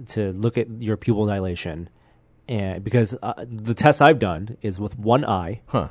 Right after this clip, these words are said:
Speaker 1: oh, with both eyes, look at, have, literally hold an object in front of me,
Speaker 2: Yeah.
Speaker 1: and shift in, in the real world, and, and shift my eyes focusing on the close and on the far, and as I change that, I
Speaker 2: Yeah.
Speaker 1: can tell the rendering changes.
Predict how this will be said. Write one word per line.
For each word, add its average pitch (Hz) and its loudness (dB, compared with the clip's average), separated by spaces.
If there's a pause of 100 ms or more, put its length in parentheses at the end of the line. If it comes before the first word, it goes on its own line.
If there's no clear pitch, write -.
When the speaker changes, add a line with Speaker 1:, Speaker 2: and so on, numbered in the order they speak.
(100)
Speaker 1:
oh, 160 8
with 131 6
both 139 6
eyes, 87 -2
look 120 0
at, - -4
have, 113 0 (180)
literally 117 2
hold 117 2
an 107 -4
object 107 -2
in 113 -10
front 139 0
of 98 -2
me, 87 -6
Speaker 2:
Yeah. 78 -2 (320)
Speaker 1:
and 107 -4
shift - 0 (200)
in, 143 2
in 139 4
the 135 6
real 131 10
world, - -8
and, 101 -10 (200)
and 101 -4
shift - 0 (280)
my 101 -4
eyes 107 0
focusing 117 -2
on 98 -8
the 90 -10
close - 0 (540)
and 101 -6
on 90 -4
the 87 -6
far, 90 2 (380)
and 104 -8
as 117 2
I 110 2
change 120 -2
that, 165 2
I 90 -2
Speaker 2:
Yeah. 87 0
Speaker 1:
can 101 -4
tell 92 0
the 101 -4
rendering 92 -4
changes. - -12